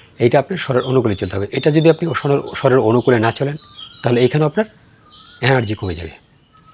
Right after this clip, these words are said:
দেখেন, সকালবেলা কিন্তু আপনার পুরনো এনার্জি ছিল, প্রকৃতি আপনার সম্পূর্ণ সাথে ছিল, কিন্তু আপনি নিজে নিজে এই ছোট ছোট কাজগুলো করছেন, সেটা প্রকৃতি আপনার বিরুদ্ধে যাচ্ছে,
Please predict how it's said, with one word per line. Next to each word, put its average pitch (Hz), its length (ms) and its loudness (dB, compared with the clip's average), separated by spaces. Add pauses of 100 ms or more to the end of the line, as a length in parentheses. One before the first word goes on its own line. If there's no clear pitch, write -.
(100)
দেখেন, 165 220 2
সকালবেলা 180 440 4
কিন্তু 180 200 -4
আপনার 185 200 0
পুরনো 180 280 6
এনার্জি 104 320 0
ছিল, 92 260 0 (800)
প্রকৃতি 151 340 0
আপনার 160 160 -6
সম্পূর্ণ 143 480 0 (120)
সাথে - 340 -8
ছিল, 92 140 -12 (840)
কিন্তু 143 220 4
আপনি 160 300 2 (800)
নিজে 175 260 6
নিজে 208 200 6
এই 214 180 4
ছোট 180 240 2
ছোট 185 220 2
কাজগুলো 170 340 6
করছেন, 233 440 0
সেটা 240 360 -2 (680)
প্রকৃতি 139 300 0
আপনার 202 180 -2 (260)
বিরুদ্ধে 101 340 0
যাচ্ছে, - 380 -8